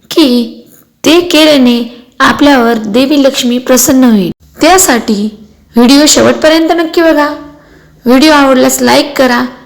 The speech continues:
आणि चॅनलला सबस्क्राईब करा. गुरुपुष्य योगाला अमृत योग असेही म्हटले जाते. गुरुवारी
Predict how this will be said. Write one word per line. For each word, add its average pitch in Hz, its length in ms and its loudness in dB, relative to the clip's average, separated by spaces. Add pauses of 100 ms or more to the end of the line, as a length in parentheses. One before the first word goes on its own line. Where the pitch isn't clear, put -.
(120)
आणि 277 180 0
चॅनलला 240 500 0
सबस्क्राईब 226 560 -2
करा. 208 260 -4
गुरुपुष्य 349 720 2
योगाला 220 520 0 (220)
अमृत 330 460 2
योग 247 360 0
असेही 339 380 0
म्हटले 220 340 0
जाते. 185 480 -6 (580)
गुरुवारी 233 680 2